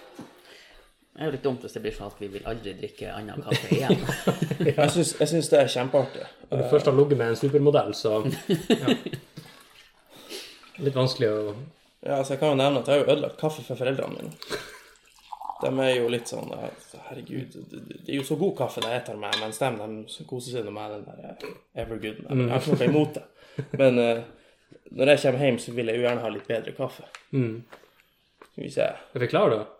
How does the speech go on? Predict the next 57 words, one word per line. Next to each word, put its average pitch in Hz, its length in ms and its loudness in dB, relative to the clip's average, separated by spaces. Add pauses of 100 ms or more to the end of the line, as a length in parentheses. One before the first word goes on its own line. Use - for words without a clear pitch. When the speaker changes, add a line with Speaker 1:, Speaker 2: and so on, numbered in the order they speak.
(160)
Speaker 2:
Kan 127 160 -2
vi, 117 60 -6 (100)
får 127 140 0
vi 123 40 -2
lov 139 160 2
å 110 80 0 (380)
Speaker 3:
Ja, 262 140 4
ja, - 60 2 (100)
herregud. 127 240 -4
Speaker 1:
Eller 247 120 -4
skal 123 140 -4
vi 113 80 0
lu-, 113 160 -4
skal 113 140 -4
vi 131 40 2
lukte 151 220 -4
på 101 80 -14
den 101 80 -12
først? - 160 -10
Speaker 3:
Altså, 117 220 4
jeg 151 100 8
lukter 123 220 2
alltid 107 160 -10
på 98 80 -12
kaffen 110 200 -6
først, 117 220 0
men 117 80 -6
det 120 80 2
er 113 60 -2
egentlig 107 180 -10
bare 107 140 -6
for 110 100 -8
å - 20 -10
se 117 120 -2
om 107 80 -8
det 107 40 -6
er 107 80 -6
noe 107 200 -6
usmak. - 340 -10
Jeg 113 80 0
er - 80 -6
fornøyd, 110 240 -8
selv 107 240 -6
fornøyd 107 240 -8
med 98 100 -12
brygget, 113 380 -10
liksom. 131 240 -14 (540)
Speaker 2:
Ja, 156 120 6
hva 151 160 2
du 139 60 2
sier 123 300 2
når 123 120 0
du 127 80 0
lukter 135 260 0
noe, 110 220 2
er 123 80 -2
det, 123 520 -4